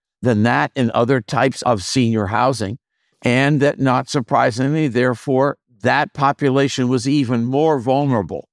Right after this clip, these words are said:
than the private pay seniors housing population. Put another way, both before and after vaccines were introduced, you were safer in a senior housing setting than a skilled nursing setting.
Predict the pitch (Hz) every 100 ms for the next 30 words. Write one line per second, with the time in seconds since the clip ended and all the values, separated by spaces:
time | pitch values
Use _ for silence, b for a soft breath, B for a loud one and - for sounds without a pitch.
0 | _ _ _ _ - 123 120 120 - 135
1 | 127 120 98 123 113 - 117 113 104 107
2 | 110 107 104 - 98 104 107 95 95 95
3 | 131 117 107 113 123 135 143 156 165 _
4 | _ - 131 135 - 120 107 185 190 180
5 | 151 123 123 175 - 139 107 123 117 -
6 | 131 131 98 120 123 110 107 117 180 113
7 | - - _ _ - 127 135 120 110 -
8 | 170 175 143 127 123 131 120 - 131 123
9 | 120 175 214 151 113 92 117 110 117 110
10 | 117 120 - 143 131 113 131 143 - 117
11 | 98 110 90 76